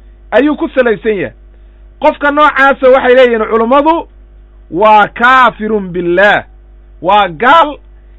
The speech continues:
islaamnimadana waa ka baxayaa, mukhrij can ilmilla weeye. Naagtiisii waa ka furmaysaa, hadduu saa ku dhinto, waxa weeye, ee, lama dhaxlayo oo qofka qabuuraha islaamka lagu dari mayo,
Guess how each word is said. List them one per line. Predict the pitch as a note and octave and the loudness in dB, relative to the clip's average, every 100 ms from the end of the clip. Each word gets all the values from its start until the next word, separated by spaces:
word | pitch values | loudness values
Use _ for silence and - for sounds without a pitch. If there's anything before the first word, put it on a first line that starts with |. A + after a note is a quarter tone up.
| - | -20
islaamnimadana | D#3 G3+ G3 G3+ G3+ A#3+ A#3+ G#3+ | -16 -4 -2 0 0 -2 -2 0
waa | F#3+ F3+ | 0 0
ka | - B3+ | -2 -6
baxayaa, | B3 A#3 B3+ C#4 C#4 D4 - - - - - | -4 -2 0 2 2 0 -14 -20 -20 -20 -18
mukhrij | G3+ D4 B3+ B3+ | -6 -6 -6 -6
can | G3+ F3+ G3+ | -2 -2 -2
ilmilla | G3+ G#3 F#3+ | -2 -4 -2
weeye. | D#3 C#3 G#2 - - - - - - - | -4 -6 -10 -16 -20 -20 -20 -20 -20 -6
Naagtiisii | G3 C4+ C4 B3+ F#3 A3+ | -2 -2 -2 -8 -6 -4
waa | G3+ F3 | -2 -2
ka | - | -4
furmaysaa, | B3+ C#4+ C4+ C#4 - D4 D4+ - - - - - - - - | -4 -2 -2 -4 -2 0 0 -2 -16 -20 -20 -20 -20 -20 -8
hadduu | G3+ G#3+ D4 C4+ | -4 -2 -2 -4
saa | - C4 | 0 0
ku | A#3+ C4+ | 0 -6
dhinto, | B3 A3 C4 C#4+ C#4 - - - - | -8 -6 -4 -4 -6 -20 -20 -20 -4
waxa | A#3+ A#3 A#3+ | -4 0 0
weeye, | A#3+ A3+ G#3+ A3+ A3 - - - - - - | 2 2 2 0 -4 -16 -20 -20 -20 -20 -4
ee, | F3+ F3+ F3 E3+ E3 D#3+ - - - | 0 2 2 2 0 -2 -6 -18 -6
lama | G3+ B3+ | -2 -2
dhaxlayo | D#4+ - A#3 B3 C4+ D4 - - - - | -4 -4 -2 -2 -2 -2 -4 -20 -20 -8
oo | G#3 A3 | -2 -2
qofka | B3 C4 - A3 G3 | -2 -4 -2 -2 -2
qabuuraha | - G3+ G3+ A#3+ A3+ | -2 -2 0 0 -2
islaamka | F#3+ A#3 A#3 G#3+ F#3 | -4 -2 -2 -2 -4
lagu | F#3+ G#3 | -6 -6
dari | C4+ D4 C#4 | 0 2 2
mayo, | C#4+ D4+ D#4 | 0 0 -2